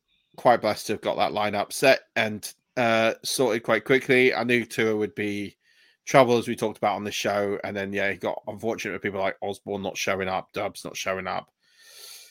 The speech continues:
Jeudy didn't produce as much as he should have done. Singletary was a bit low. Um, didn't like Harris going off, but yeah.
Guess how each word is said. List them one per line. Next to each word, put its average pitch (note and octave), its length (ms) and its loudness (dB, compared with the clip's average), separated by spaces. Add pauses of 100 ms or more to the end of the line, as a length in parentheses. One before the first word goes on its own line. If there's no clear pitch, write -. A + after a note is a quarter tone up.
(140)
Jeudy G2+ 560 2
didn't G2 280 -8 (380)
produce G#2 360 -8
as G2+ 40 -10
much G#2 240 -4
as - 40 -8
he G2+ 80 -10
should G2+ 200 -2
have F#2+ 100 -8
done. G2 200 -2
Singletary G#2 580 -4
was G2 160 -4
a F#2+ 40 -6
bit F#2+ 180 -2
low. G2 300 0 (380)
Um, F#2+ 520 0 (340)
didn't A#2 200 4
like G2 140 0
Harris F#2+ 320 2
going F2+ 200 -2
off, E2+ 200 -8
but C#2+ 120 -6
yeah. C#2 160 -10